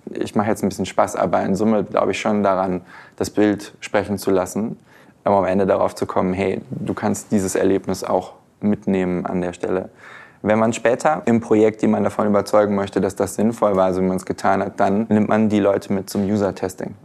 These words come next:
Also zu sagen, "Hey, schau dir mal an, wie die damit umgehen, was wir in dieser kurzen Zeit schaffen können." Weil in Summe,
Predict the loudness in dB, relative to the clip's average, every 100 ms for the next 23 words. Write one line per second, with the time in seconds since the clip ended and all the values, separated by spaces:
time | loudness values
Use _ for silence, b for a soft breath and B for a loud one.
0 | _ -6 -6 -4 -4 -2 -2 -4 -2 0
1 | 0 0 0 0 0 0 0 0 0 -2
2 | 0 0 0 -2 -4 -4 -4 -2 0 0
3 | -2 -2 -2 -6 -4 -4 -2 -6 -6 -8
4 | -4 -2 2 2 2 -2 B B B B
5 | _ _ 0 2 4 4 4 0 -2